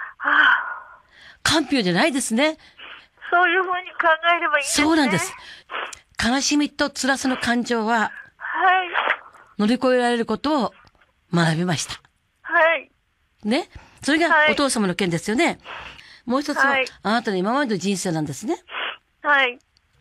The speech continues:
Speaker 2: このご主人様は今でもやっぱり好きだってことを認めることですね。
Speaker 1: 好きだった。
Speaker 2: うん。好きだった。
Speaker 1: ってことを認めるんですか？
Speaker 2: うん。好きだったんだって。だってね、好きじゃなかった人にね、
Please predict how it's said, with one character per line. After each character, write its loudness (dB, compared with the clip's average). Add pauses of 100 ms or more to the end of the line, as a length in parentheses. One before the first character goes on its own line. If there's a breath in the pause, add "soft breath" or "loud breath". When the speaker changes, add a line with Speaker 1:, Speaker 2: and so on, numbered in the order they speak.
(560 loud breath)
Speaker 2:
こ 0
の 0
ご -2
主 -4
人 0
様 -2
は -2
今 0
で -4
も 0
や -4
っ -12
ぱ -4
り -2
好 -8
き -6
だ 0
っ -8
て -12
こ -8
と -6
を -4
認 -2
め -2
る -4
こ -10
と -14
で -6
す -14
ね。 -6 (640)
Speaker 1:
好 -6
き 0
だ 4
っ -6
た。 0
Speaker 2:
う -2
ん。 -4
好 -18 (100)
き -4
だ 0
っ -6 (100)
た。 -4
Speaker 1:
っ -20 (540)
て -8
こ 0
と 4
を 4
認 -2
め -2
る -4
ん -8
で 0
す -14
か？ -2
Speaker 2:
う 0
ん。 -4
好 -14 (220 soft breath)
き -4
だ 2
っ -18
た 0
ん 0
だ -4
っ -6
て。 -20 (440 loud breath)
だ 2
っ 0
て -2
ね、 -2 (360 loud breath)
好 -8
き -4
じ 2
ゃ 2
な 2
か 0
っ -4
た -2
人 -2
に 0
ね、 -2